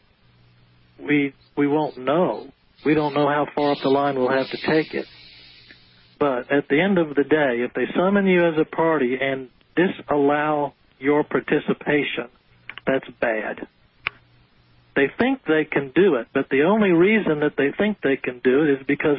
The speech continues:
no one has stood up to them to tell them that they're wrong. So just stick to your guns. No, no need to be terribly upset about it. It's a, it's a mill.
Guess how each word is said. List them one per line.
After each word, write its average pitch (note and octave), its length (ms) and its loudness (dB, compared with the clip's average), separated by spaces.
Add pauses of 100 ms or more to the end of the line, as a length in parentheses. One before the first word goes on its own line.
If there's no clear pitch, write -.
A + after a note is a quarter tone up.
no D#3 180 0
one E3+ 160 0
has D3 140 0 (140)
stood D3+ 200 2
up F3+ 200 -2
to C3 100 0
them C3 180 -6
to C3+ 120 -4
tell D3+ 280 -2
them C#3 80 -8
that C#3 140 -6
they're C#3 120 -4
wrong. C#3 540 -2 (1120)
So E3 80 2
just A3 260 0
stick G#3+ 260 0
to G#3 60 -6
your A3 140 4
guns. F3 360 0
No, F#3 280 2 (100)
no F#3+ 200 0
need G3+ 200 0
to F3 80 2
be F#3+ 160 2
terribly F3+ 460 0
upset F3+ 400 0
about A2+ 340 -4
it. B2+ 160 -8 (540)
It's D#3+ 240 -2 (120)
a, D3 600 0 (100)
it's D3 260 -6
a C3+ 560 -2 (600)
mill. C3 680 0